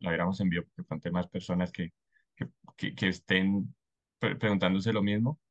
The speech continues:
Nos pregunta Carlos Bonilla si Zabbix podría llegar a cumplir el rol de gestor de gestores, que duplique, que correlacione eventos, que hable con otras herramientas de monitoreo,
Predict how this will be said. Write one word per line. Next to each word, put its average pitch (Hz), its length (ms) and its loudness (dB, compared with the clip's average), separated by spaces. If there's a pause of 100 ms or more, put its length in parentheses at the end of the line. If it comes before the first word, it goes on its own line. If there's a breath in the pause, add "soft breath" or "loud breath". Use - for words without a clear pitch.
(240)
Nos 98 100 -8
pregunta 95 320 0
Carlos 110 240 0
Bonilla 104 380 0
si 123 360 -2 (240)
Zabbix 117 520 0
podría 123 320 0
llegar 107 320 0
a 120 60 -2
cumplir 98 460 -2
el 98 140 -2
rol 107 300 0
de 117 340 -2
gestor 101 440 -2
de 110 120 2
gestores, 131 760 2 (120)
que 107 200 0
duplique, 123 840 0
que 104 120 -6
correlacione 98 640 0
eventos, 117 500 2
que 113 100 -2
hable 95 200 0
con 110 160 -2
otras 95 240 -2
herramientas 98 460 0
de 104 80 -2
monitoreo, 101 760 0